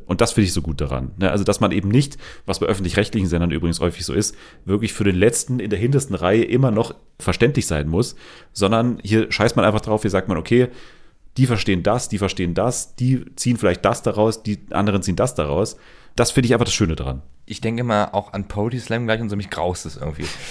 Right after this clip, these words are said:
Speaker 1: Ja,
Speaker 2: Äh,
Speaker 1: mich
Speaker 2: wenn
Speaker 1: kri-,
Speaker 2: ich,
Speaker 1: mich
Speaker 2: wenn, wenn
Speaker 1: graut
Speaker 2: ich das so
Speaker 1: Poetry Slam auch.
Speaker 2: Aber entgegen, ich, also was ich tatsächlich noch, äh, also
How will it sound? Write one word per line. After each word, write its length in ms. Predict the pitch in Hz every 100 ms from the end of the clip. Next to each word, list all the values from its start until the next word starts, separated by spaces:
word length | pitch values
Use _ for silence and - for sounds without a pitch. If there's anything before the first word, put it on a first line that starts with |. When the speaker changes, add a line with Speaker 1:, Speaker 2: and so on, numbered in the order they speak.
| -
Speaker 1:
Ja, 120 | 78
Speaker 2:
Äh, 140 | -
Speaker 1:
mich 60 | 104
Speaker 2:
wenn 40 | 92 110
Speaker 1:
kri-, 20 |
Speaker 2:
ich, 120 | 113
Speaker 1:
mich 100 | 143
Speaker 2:
wenn, 0 |
wenn 100 | 110
Speaker 1:
graut 120 | 104
Speaker 2:
ich 60 | 123
das 40 | 120
so 60 |
Speaker 1:
Poetry 220 | 127 131 120
Slam 260 | 123 117
auch. 160 | 104 107
Speaker 2:
Aber 180 | 104 113
entgegen, 260 | 110 110 117
ich, 200 | 117 -
also 340 | 104 98 104
was 140 | 107 101
ich 100 | 101
tatsächlich 320 | 107 139 131
noch, 180 | 117 -
äh, 200 | 98 98 101 - -
also 160 | 113